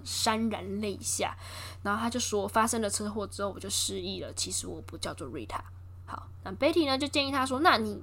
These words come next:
开你随身携带的包包，你就会发现里面有些东西，那也许你就会想起你是谁。”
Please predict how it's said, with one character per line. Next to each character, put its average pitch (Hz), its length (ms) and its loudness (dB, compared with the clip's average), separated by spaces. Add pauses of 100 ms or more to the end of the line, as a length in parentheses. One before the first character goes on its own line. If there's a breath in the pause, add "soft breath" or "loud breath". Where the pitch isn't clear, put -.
开 285 340 2 (360 loud breath)
你 202 120 -4
随 208 300 2
身 262 400 2
携 - 200 2
带 226 140 6
的 208 80 -4
包 208 180 4
包， 196 300 2 (320 loud breath)
你 214 120 -2
就 311 120 4
会 359 80 6
发 320 180 6
现 320 160 2
里 220 40 -2
面 220 120 0
有 196 80 -4
些 214 100 -4
东 233 260 2
西， 220 420 -2
那 269 100 -4
也 247 300 6
许 254 240 0
你 202 140 -4
就 220 120 -4
会 233 140 2
想 208 180 -2
起 208 160 -4
你 - 80 -6
是 214 140 -2
谁。” - 320 0